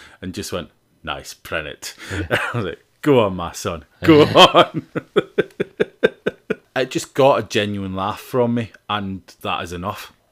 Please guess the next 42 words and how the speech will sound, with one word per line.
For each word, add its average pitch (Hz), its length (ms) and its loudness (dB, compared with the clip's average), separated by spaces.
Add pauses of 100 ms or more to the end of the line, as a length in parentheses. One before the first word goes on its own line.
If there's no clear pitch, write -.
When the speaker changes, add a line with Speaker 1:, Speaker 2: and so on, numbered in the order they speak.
Speaker 2:
<laughs> - 760 0
Like 139 300 0
after 110 280 -2
when 92 120 -2
he's, 90 140 -8
he's - 200 -14
like, 92 180 0 (460)
"Yeah, 104 400 0
um, 92 400 -4 (480)
these, 104 420 -4
um, 90 360 -6
are 95 80 -6
a 87 40 -6
bit - 520 -8
too 80 480 -8 (180)
fragile." 90 400 -2
Speaker 1:
Squishy. 98 320 -2 (160)
Speaker 2:
Yeah, 92 380 -4
too 135 140 -10
fragile 87 360 0
for 92 240 -10
me. 92 120 -8
<laughs> 80 40 -14
He's 98 200 -8
like, - 100 -10
"Oh, 95 180 -4
if - 100 -16
I 107 140 2
knew 107 160 0
any 101 100 0
better, 110 240 2
I 98 120 4
said 98 200 -6
you 92 60 -6
were 87 80 -6
bragging." 95 340 -6 (280)
<laughs> - 260 -14
I 95 80 2
wo-, 156 300 0
uh, 113 80 0
what 147 280 4
happened 147 520 2